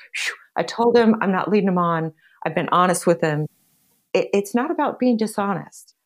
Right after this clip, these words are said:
But I would encourage women, one of the ways that you can be with a more agreeable partner is stop expecting yourself to be instantaneously attracted to that agreeable partner. Just stop. Allow yourself to spend time with him. In the case of this woman that we wrote letters back and forth,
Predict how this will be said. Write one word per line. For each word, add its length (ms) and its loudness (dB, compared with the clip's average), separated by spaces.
But 260 4
I 120 8
would 140 10
encourage 500 4
women, 440 0
one 240 0
of 80 0
the 80 4
ways 300 4
that 120 -2
you 140 0
can 100 -6
be 160 0
with 320 0
a 80 2
more 380 -2
agreeable 580 -2
partner 380 -6
is 120 -10
stop 380 -4
expecting 480 -4
yourself 400 -6
to 80 -18
be 120 -2
instantaneously 1120 -6
attracted 540 0
to 100 4
that 220 2
agreeable 380 0
partner. 300 0
Just 260 -2
stop. 420 0
Allow 500 10
yourself 500 4
to 60 0
spend 260 2
time 240 0
with 120 0
him. 140 -2
In 140 0
the 60 0
case 300 0
of 80 4
this 180 0
woman 280 2
that 180 0
we 120 2
wrote 260 0
letters 280 0
back 220 -2
and 100 -8
forth, 280 -6